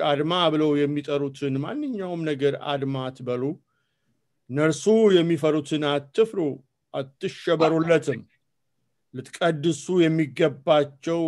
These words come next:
የሰራዊት ጌታ እግዚአብሔርን ብቻ ነው። ልትቀድሱ የሚገባው የሰራዊት ጌታ እግዚአብሔርን ብቻ ነው። ልትፈሩት የሚገባው እርሱን ነው። ልትንቀጠቀጡለት የሚገባውም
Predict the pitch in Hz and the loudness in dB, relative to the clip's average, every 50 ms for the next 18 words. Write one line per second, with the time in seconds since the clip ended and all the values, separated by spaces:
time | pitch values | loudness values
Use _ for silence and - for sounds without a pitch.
0 | 156 - - _ _ _ _ _ _ _ - 139 135 139 143 143 147 147 147 131 | -4 -6 -8 _ _ _ _ _ _ _ -12 -10 -8 -4 0 2 2 2 2 2
1 | 139 147 139 151 147 147 147 147 147 151 147 131 107 110 147 143 143 143 143 143 | 0 0 2 2 2 4 4 4 4 4 2 0 -2 0 2 4 6 4 4 2
2 | 139 139 139 - - - 156 139 131 117 - - _ _ _ _ _ _ _ _ | -2 -6 -8 -6 0 0 0 0 0 -4 -10 -20 _ _ _ _ _ _ _ _
3 | _ _ _ _ _ _ _ _ _ _ - 110 - - - 151 147 135 120 147 | _ _ _ _ _ _ _ _ _ _ -20 -20 -14 -6 -4 -4 -2 -2 -4 -6
4 | 139 139 156 156 151 147 151 147 143 139 - 151 143 127 120 - - 147 151 151 | -4 0 0 2 2 2 0 -2 -4 -4 -2 -4 -4 -4 -4 -4 0 2 2 2
5 | 151 156 - 143 131 135 - 131 131 135 135 123 117 131 135 135 131 135 139 135 | 2 0 -2 -8 -10 -10 -8 -6 -6 -4 -6 -4 -6 -8 -6 -4 -2 -2 0 0
6 | 135 - - 127 - - - 147 139 135 131 127 123 127 123 120 131 131 - - | -2 -4 -8 -12 -12 -6 -2 -2 0 0 -2 -4 -6 -8 -8 -8 -10 -10 -6 -4
7 | 147 135 127 117 120 - _ _ _ _ _ _ _ _ _ _ _ - - 151 | -2 -2 -2 -4 -8 -14 _ _ _ _ _ _ _ _ _ _ _ -8 -8 -6
8 | 151 - 214 214 196 208 208 208 185 175 175 175 170 143 135 175 165 147 135 135 | 2 6 6 8 8 6 6 4 2 2 2 0 -2 -2 0 0 0 0 0 0
9 | 156 147 143 147 160 - 160 139 135 - - - 208 208 202 196 175 151 131 117 | 2 4 4 4 2 0 -6 -8 -8 -8 -4 2 2 2 2 2 -2 -4 -4 -6
10 | - _ _ _ _ _ _ _ _ _ _ _ _ _ _ _ _ _ _ _ | -10 _ _ _ _ _ _ _ _ _ _ _ _ _ _ _ _ _ _ _
11 | _ - 131 143 160 180 180 - - 233 226 226 226 220 220 220 180 175 175 - | _ -4 0 2 2 2 0 -2 -2 0 0 0 0 -4 -2 -2 -2 0 2 2
12 | 185 175 160 - _ _ - 170 160 160 170 160 156 151 147 147 143 139 - 151 | 2 2 2 -2 _ _ -2 -2 -2 0 0 -2 0 2 2 2 0 0 0 2
13 | 147 151 156 165 185 170 139 131 165 156 143 127 117 147 143 160 208 208 196 | 2 2 4 2 0 -2 -2 0 0 0 0 0 0 2 4 6 6 6 4